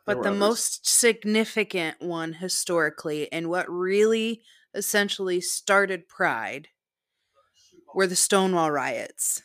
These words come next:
Speaker 2: Mm-hmm.
Speaker 1: <clears throat> Um, so Stonewall, the Stonewall Inn was,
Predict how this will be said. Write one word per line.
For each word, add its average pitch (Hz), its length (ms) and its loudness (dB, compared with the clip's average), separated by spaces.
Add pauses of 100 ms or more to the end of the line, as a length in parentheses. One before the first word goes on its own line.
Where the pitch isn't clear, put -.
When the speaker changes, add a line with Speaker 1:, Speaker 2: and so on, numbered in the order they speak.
Speaker 2:
Mm-hmm. 185 1300 4
Speaker 1:
<clears throat> - 40 -20 (1400)
Um, 185 720 0 (600)
so 214 680 4 (340)
Stonewall, 220 1400 2 (1800)
the 185 80 -4
Stonewall 262 840 2
Inn 165 560 0 (920)
was, 170 800 2